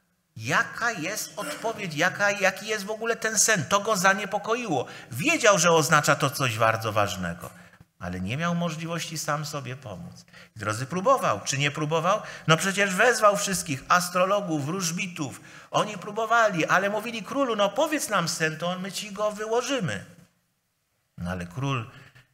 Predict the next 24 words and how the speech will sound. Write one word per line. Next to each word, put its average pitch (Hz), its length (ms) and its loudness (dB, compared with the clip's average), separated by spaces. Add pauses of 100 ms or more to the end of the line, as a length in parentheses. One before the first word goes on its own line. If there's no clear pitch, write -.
(220)
nie 117 240 -8
pamiętał, 135 680 -2
ale 135 420 0
całą 170 460 0
tą 156 180 -2
winę 160 260 -4
zwalał 156 400 2
na 143 160 6
nich. 170 160 2
Mówi: 156 220 2
„Nie 165 160 2
chcecie 185 320 -4
mi 175 120 -2
powiedzieć”, 156 540 -6
wobec 170 380 -4
tego 202 360 -2 (360)
na 131 180 2
wszystkich 180 640 -4 (260)
zaciążył 143 600 0
jeden 131 360 0
wyrok, 113 520 2 (360)
wyrok 104 340 -2
właśnie 98 480 -6
śmierci. - 680 -12